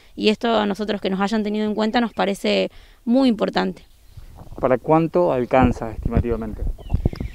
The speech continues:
Speaker 1: Eh, los paquetes que nos trajeron son de medio kilo y para ocho porciones por cada paquete, y la verdad que hay bastante. Eh, nos trajeron packs enteros, hay seis, siete packs de, así que la verdad que nos a-,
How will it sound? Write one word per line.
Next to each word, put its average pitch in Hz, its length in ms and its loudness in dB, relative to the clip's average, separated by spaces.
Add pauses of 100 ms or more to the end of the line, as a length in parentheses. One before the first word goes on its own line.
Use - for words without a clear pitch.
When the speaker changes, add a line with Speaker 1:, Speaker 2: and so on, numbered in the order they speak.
(160)
Speaker 1:
Eh, 202 340 6
los 214 140 4
paquetes 254 420 4
que 240 160 0
nos 214 140 0
trajeron 262 500 2
son 240 140 -2
de 240 80 0
medio 233 220 2
kilo 247 180 0
y 262 40 0
para 208 240 0
ocho 214 240 -4
porciones 214 580 -4
por - 160 -12
cada 185 160 -2
paquete, 185 340 -4
y 185 80 -4
la 180 140 2
verdad 185 220 2
que 240 180 2
hay 185 160 2
bastante. 190 640 2 (480)
Eh, 165 600 -2
nos 185 120 -10
trajeron 185 720 -2 (120)
packs - 260 0
enteros, 190 720 2
hay 196 180 -2 (180)
seis, 214 380 4
siete 196 460 2 (100)
packs 208 260 -2 (240)
de, 185 300 -4 (560)
así 185 220 -4
que 208 80 4
la 202 80 6
verdad 196 180 6
que 226 80 2
nos 214 220 0
a-, - 80 -8